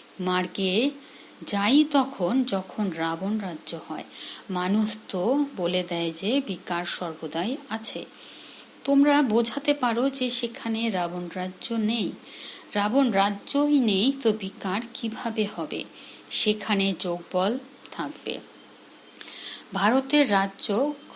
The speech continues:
ভার-, ভারতের রাজযোগ সুপ্রসিদ্ধ। অনেকেই শিখতে চায়, কিন্তু যখন তোমরা শেখাবে, আর তা, আর তো কেউ শেখাতে পারবে না।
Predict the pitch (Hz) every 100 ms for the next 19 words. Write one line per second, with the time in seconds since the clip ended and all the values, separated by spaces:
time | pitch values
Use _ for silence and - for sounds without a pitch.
0 | - - 190 180 175 185 185 175 175 170
1 | 180 175 185 196 - - 170 262 - -
2 | - - - - - 294 285 202 185 196
3 | 160 - 156 165 - - - - - -
4 | 247 277 311 311 302 320 - 214 - 170
5 | 151 - - - - - 294 277 196 240
6 | 294 208 190 - 214 202 190 175 170 170
7 | - - - 202 143 - - - - -
8 | - - - - - - 180 180 180 -
9 | 190 175 220 - - - - - - -
10 | - - - - - 240 254 311 302 277
11 | 269 285 - 233 - 233 240 190 175 170
12 | 156 151